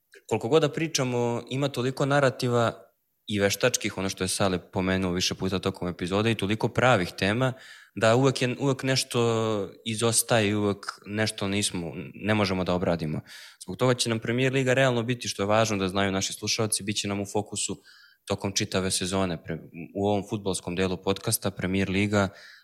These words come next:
Liga šampiona, generalno nastupi naših regionalnih klubova u Evrokupovima i ako se još nešto <laughs> važno desi u međuvremenu,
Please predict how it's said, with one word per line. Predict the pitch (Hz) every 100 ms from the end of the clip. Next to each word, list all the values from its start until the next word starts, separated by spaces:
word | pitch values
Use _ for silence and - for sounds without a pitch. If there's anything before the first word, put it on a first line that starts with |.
| -
Liga | 98 92
šampiona, | - 87 90 90 101 107 104 95 - - _ -
generalno | 113 101 95 95
nastupi | 95 98 - 98 92
naših | 95 - 87 -
regionalnih | 92 95 92 90 87 -
klubova | 101 90 85
u | 85 87 87
Evrokupovima | 92 87 - 92 107 107 110 117
i | 131 131
ako | 120 117
se | 104 101
još | 101 104 -
nešto | 98 - - - -
<laughs> | - -
važno | 101 101 98
desi | 92 95 -
u |
međuvremenu, | 90 90 90 95 101 98 92